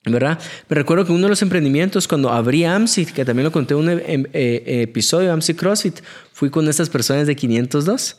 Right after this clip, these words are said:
Muy honesto con ellos, les mostré mis planes, les ofrecí algo a cambio acerca del conocimiento. Ellos me dijeron no y me dijeron no a lo que les esta-, estaba ofreciendo.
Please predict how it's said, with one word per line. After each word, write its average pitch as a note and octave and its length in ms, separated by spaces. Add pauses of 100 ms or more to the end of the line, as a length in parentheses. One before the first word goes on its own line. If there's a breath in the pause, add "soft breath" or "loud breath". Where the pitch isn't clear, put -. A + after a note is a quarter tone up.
(120 loud breath)
Muy D3 500
honesto E3 500
con B2 160
ellos, E3 320
les C3+ 120
mostré B2 300
mis C#3 200
planes, E3 600
les C#3 300
ofrecí D#3 480
algo F3+ 180
a - 140
cambio F#3 400
acerca D3 360
del E3 80
conocimiento. D3+ 840 (280 loud breath)
Ellos D3 120
me D#3 60
dijeron C#3+ 360
no G3+ 280
y D3+ 100
me C3+ 140
dijeron C3+ 420
no D#3 220
a F3 80
lo C#3 120
que C3 60
les A#2 140
esta-, C3 180
estaba C#3+ 320
ofreciendo. E3 560